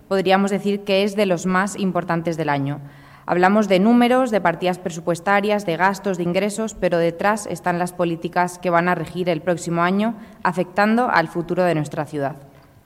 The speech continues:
Llevamos años con crecimiento exponencial, escuchando los planes de lo que será Tres Cantos en el futuro, qué instalaciones y qué servicios tendrá.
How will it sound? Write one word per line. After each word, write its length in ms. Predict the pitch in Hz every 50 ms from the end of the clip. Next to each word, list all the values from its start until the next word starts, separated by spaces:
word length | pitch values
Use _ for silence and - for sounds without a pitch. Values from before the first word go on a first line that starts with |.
| - - - - - - - _ _ _
Llevamos 460 | - 185 202 202 208 220 240 240 233
años 380 | 240 233 233 240 247 254 262 254
con 160 | 247 220 208
crecimiento 500 | 190 185 185 185 185 175 180 185 185 208
exponencial, 960 | 208 190 - - 180 170 165 160 160 - 226 214 202 170 160 160 - - - -
escuchando 580 | - 170 - - 180 175 202 190 185 190 202 196
los 180 | 185 180 185
planes 460 | - - 220 220 220 220 220 220 226 214
de 80 | 202
lo 100 | 185 180
que 80 | - 180
será 260 | 180 185 175 175 175
Tres 200 | - 196 185 190
Cantos 340 | - 190 190 180 202 190 190
en 80 | 190
el 100 | 180 165
futuro, 520 | 151 - 156 160 160 185 175 156 147 156 - - - - - - _ -
qué 100 | - 208
instalaciones 920 | 196 202 196 202 220 214 202 185 180 185 - 233 240 233 220 214 214 214
y 60 | 202 185
qué 100 | 185 175
servicios 460 | 175 185 165 170 170 175 185 170 175
tendrá. 480 | - 147 151 156 151 147 - - -